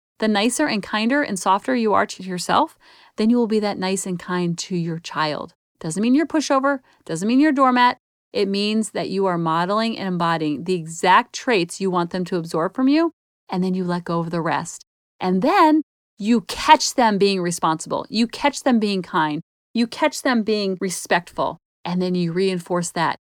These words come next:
Remember when you were potty training them, if you've already potty trained your kids, 'cause we have all ages listening to this podcast,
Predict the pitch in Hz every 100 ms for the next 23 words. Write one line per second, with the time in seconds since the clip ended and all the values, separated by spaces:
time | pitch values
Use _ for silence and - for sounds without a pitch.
0 | _ - 285 381 508 494 392 302 247 -
1 | 185 214 - 240 240 247 247 - 190 202
2 | - 185 190 196 151 156 - 147 156 -
3 | 143 175 170 165 - 185 156 165 208 226
4 | 175 170 160 160 151 147 151 160 - -